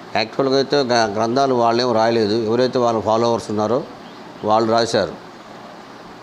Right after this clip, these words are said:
వాళ్ళు ఒక్కొక్కళ్ళు ఒక్కొక్క రకంగా చెప్తారు. ఇప్పుడు రామాయణం, మహాభారతం తీసుకున్నాం అనుకో,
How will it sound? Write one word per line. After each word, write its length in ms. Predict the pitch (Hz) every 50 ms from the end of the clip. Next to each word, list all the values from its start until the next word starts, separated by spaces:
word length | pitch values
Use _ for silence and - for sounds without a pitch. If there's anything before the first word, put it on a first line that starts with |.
| - -
వాళ్ళు 560 | 107 113 117 117 117 117 117 110 107 107 110 - - - - - - - - - -
ఒక్కొక్కళ్ళు 440 | 110 101 107 117 110 123 127 135 147
ఒక్కొక్క 300 | 139 123 98 98 104 110
రకంగా 280 | 107 - 127 120 104
చెప్తారు. 460 | 107 90 - - 104 98 104 123 151 151 - - - - - - - - - - - - - - - - - - - - - - - - - - - - - - - - - - - - -
ఇప్పుడు 420 | - - 110 113 113 110 107 107 107 - - - - - - - - -
రామాయణం, 560 | 101 113 123 131 131 127 127 127 127 127 127
మహాభారతం 480 | 123 117 117 123 120 117 113 107 101 - -
తీసుకున్నాం 320 | 101 - - 113 113 110
అనుకో, 360 | 104 - - 101 104 107 104